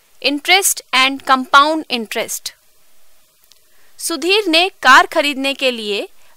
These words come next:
अजय से दो लाख रुपए आठ प्रतिशत वार्षिक दर से चार वर्ष के लिए उधार लिए। शर्त यह थी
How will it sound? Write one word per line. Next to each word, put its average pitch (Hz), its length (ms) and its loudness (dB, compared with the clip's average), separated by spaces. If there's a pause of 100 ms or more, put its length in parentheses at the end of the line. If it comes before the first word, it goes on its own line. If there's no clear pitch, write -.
अजय 294 340 4
से 370 240 2
दो 262 340 2
लाख 294 360 4
रुपए 247 380 -2 (560)
आठ 339 280 8
प्रतिशत 311 600 -2
वार्षिक 254 500 2
दर 233 140 2
से 285 320 -2 (420)
चार 349 360 6
वर्ष 277 300 2
के 269 140 -6
लिए 294 180 -2
उधार 233 340 0
लिए। 247 320 -6 (840)
शर्त - 420 2
यह 349 220 4
थी 311 360 -6